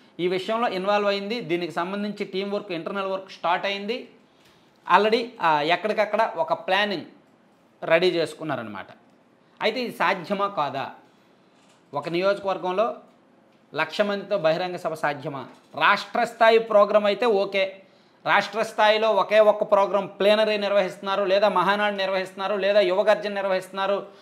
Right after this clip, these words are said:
లేదా బీసీ గర్జన నిర్వహిస్తున్నారంటే ఓకే, లక్ష మంది జనం రావచ్చు.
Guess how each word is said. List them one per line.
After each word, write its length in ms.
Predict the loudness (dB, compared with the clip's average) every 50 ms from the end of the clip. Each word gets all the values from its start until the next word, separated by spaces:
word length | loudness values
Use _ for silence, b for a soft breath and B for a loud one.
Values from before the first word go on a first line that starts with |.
| B B 0
లేదా 200 | 2 6 8 8
బీసీ 340 | 6 6 2 -2 -2 -2 -2
గర్జన 300 | 0 -2 -2 -4 -4 -4
నిర్వహిస్తున్నారంటే 680 | -2 -2 -2 -2 -4 -6 -4 -2 -2 -2 -2 0 0
ఓకే, 280 | 0 0 0 0 0 0
లక్ష 260 | 0 0 -2 -2 -6
మంది 200 | -8 -8 -8 -8
జనం 280 | -8 -6 -4 -4 -2 0
రావచ్చు. 540 | 2 2 2 2 0 -4 -8 -14 -20 B